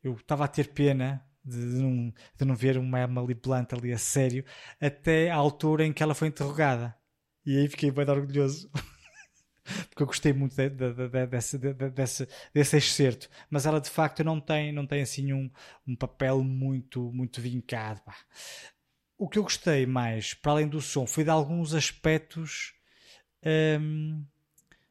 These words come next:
que o realizador, assim, por exemplo, o que eu estava a dizer, a, a, a parte, a, a cor é tudo, eh, aos olhos do Oppenheimer, a forma como ele foi contratado, o, como é que os aco-, os acontecimentos foram evoluindo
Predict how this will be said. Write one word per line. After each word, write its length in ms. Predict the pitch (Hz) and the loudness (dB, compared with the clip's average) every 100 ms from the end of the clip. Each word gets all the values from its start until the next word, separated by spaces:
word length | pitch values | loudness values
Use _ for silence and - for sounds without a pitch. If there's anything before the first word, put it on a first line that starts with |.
| _ _ _ _ - | _ _ _ _ -10
que 200 | 160 160 | 0 2
o 100 | 139 | 2
realizador, 800 | 123 151 143 143 143 151 156 151 - _ _ _ - | 2 2 4 2 4 4 4 2 -4 _ _ _ -4
assim, 320 | 139 - 120 - _ _ | -2 -2 -6 -8 _ _
por 100 | 147 | -6
exemplo, 320 | 143 - 202 | -6 -8 -12
o 40 | 156 | -8
que 100 | 160 | -4
eu 40 | |
estava 180 | 156 160 | 0 0
a 20 | |
dizer, 320 | 143 160 160 _ - - - _ - | 2 -2 -2 _ -20 -20 -20 _ -4
a, 60 | |
a, 340 | 160 190 - 190 | -2 -2 -2 -4
a 40 | |
parte, 360 | - 170 147 170 | 2 2 0 -4
a, 380 | 165 170 156 | -2 0 0
a 60 | 151 - | 0 -2
cor 420 | - 143 143 165 - | 4 6 6 0 -2
é 100 | 143 | -2
tudo, 580 | - 156 147 156 165 185 | 0 -2 -2 -4 -4 0
eh, 80 | 151 | 0
aos 260 | 151 127 | 2 2
olhos 200 | 147 139 | 2 2
do 80 | 143 | 2
Oppenheimer, 560 | 147 143 131 127 117 110 | 2 2 2 2 0 -4
a 40 | |
forma 300 | - 120 117 | -4 -4 -4
como 180 | - 117 | -6 -10
ele 80 | 107 | -8
foi 140 | 127 | -12
contratado, 840 | - 117 156 - 151 147 135 139 135 - - - | -10 -8 -4 2 4 4 2 -4 -8 -16 -20 -12
o, 120 | 127 | -12
como 160 | - | -4
é 40 | 135 | -4
que 100 | - | -2
os 80 | 127 | -4
aco-, 420 | 135 170 139 139 - - | -2 -4 -6 -6 -12 -4
os 180 | 127 120 | 0 2
acontecimentos 680 | 139 147 139 - 143 143 - | 6 6 6 2 0 0 0
foram 280 | - 143 147 | 0 2 4
evoluindo 920 | 135 117 143 143 143 143 151 147 | 2 0 -2 0 0 2 0 0